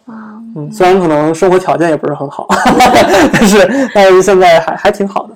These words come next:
Speaker 2: 对，我自-，
Speaker 1: 嗯，
Speaker 2: 自己还挺，
Speaker 1: 自己很
Speaker 2: 挺满足的。
Speaker 1: 满意。
Speaker 2: 我前两，前一段时间正好在家待了四个月，疫情嘛，
Speaker 1: 太恐怖了。
Speaker 2: 疫情回不来，然后在家待了四个月，然后我爸妈就天天就是在我耳朵边上说：“你未来职业规划怎么走？”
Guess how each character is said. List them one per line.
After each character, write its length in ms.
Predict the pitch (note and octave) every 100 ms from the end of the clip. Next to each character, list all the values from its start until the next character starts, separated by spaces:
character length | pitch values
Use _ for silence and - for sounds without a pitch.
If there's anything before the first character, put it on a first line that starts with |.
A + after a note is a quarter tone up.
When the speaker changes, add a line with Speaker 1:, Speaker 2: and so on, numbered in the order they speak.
| _
Speaker 2:
对， 100 | E3+
我 160 | E3+ F3
自-， 200 | - F#3
Speaker 1:
嗯， 40 |
Speaker 2:
自 140 | -
己 80 | F3
还 120 | D#3+
挺， 40 | E3+
Speaker 1:
自 80 | -
己 60 |
很 80 | -
Speaker 2:
挺 80 | E3+
满 180 | E3 D3+
足 160 | -
的。 60 | -
Speaker 1:
满 80 | -
意。 100 | - - - - -
Speaker 2:
我 120 | F3
前 160 | E3+
两， 200 | G#3+ G3
前 160 | G3 F#3+
一 20 |
段 180 | A3 G#3
时 120 | F3
间 180 | F#3+ G3
正 100 | G3+
好 80 | D#3+
在 100 | D#3
家 140 | E3 E3+
待 220 | F3+ F3
了 60 |
四 220 | E3 - E3+
个 100 | -
月， 160 | - - _ - _ - A3+
疫 240 | G3+ G#3
情 240 | E3+ - C#3
嘛， 100 | D#3
Speaker 1:
太 60 |
恐 80 | D3+
怖 40 | G3+
了。 60 |
Speaker 2:
疫 80 | F#3+
情 160 | E3 E3+
回 180 | - D#3
不 60 |
来， 340 | D#3 C#3+ D3 D#3 _ _ _ _ _
然 200 | E3+ D#3+
后 140 | F3
在 160 | F3+ F#3
家 100 | F3
待 180 | F3+
了 80 | F3
四 240 | F3 - D#3+
个 120 | F3
月， 100 | G#3+ -
然 100 | G3+
后 120 | D#3 F3 E3+ D#3
我 40 |
爸 200 | D#3 E3
妈 200 | D#3+ D#3+
就 160 | E3 D#3+
天 240 | D#3 G#3
天 220 | G3+ G3+ F#3+
就 160 | F3
是 100 | D#3
在 200 | D#3+ E3
我 80 | D#3
耳 100 | E3
朵 80 | D3
边 160 | D#3+ D#3
上 140 | D3+
说 160 | - D#3+
：“你 120 | D3+
未 120 | D3+
来 160 | D3 D3
职 220 | - D3
业 100 | D3+
规 140 | D3
划 160 | D3+ D3+
怎 100 | D3
么 80 | D#3
走？” 140 | -